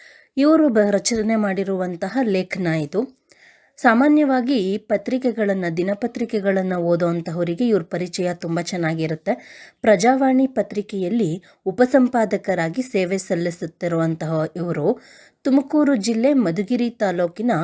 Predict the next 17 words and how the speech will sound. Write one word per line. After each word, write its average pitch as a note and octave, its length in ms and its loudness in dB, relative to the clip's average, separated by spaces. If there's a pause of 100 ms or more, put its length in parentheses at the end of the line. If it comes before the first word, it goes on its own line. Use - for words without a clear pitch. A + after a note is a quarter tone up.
(180)
ಹರಳಾಪುರದಲ್ಲಿ G3 880 0
ಜನಿಸ್ತಾರೆ. D#3+ 800 -4 (560)
ಹೊಳೆಯಲ್ಲಿ D4 640 4
ಹರಿದ A3+ 420 -2
ನೀರು F#3+ 400 -4
ಕವನ F3+ 340 -4
ಸಂಕಲನವನ್ನ E3 880 -4 (520)
ರಚನೆ G3 440 0
ಮಾಡಿದ್ದಾರೆ. D#3+ 560 -4 (540)
ಹೊರಗೂ A#3+ 480 4
ಮಳೆ C4 540 2
ಒಳಗೂ F#3+ 480 0
ಮಳೆ F3+ 320 -2
ಅನ್ನುವಂತಹ E3+ 640 -4
ಕಥಾ G3 400 -2
ಸಂಕಲನವನ್ನ E3 800 -2
ಕೂಡ G#3 280 -2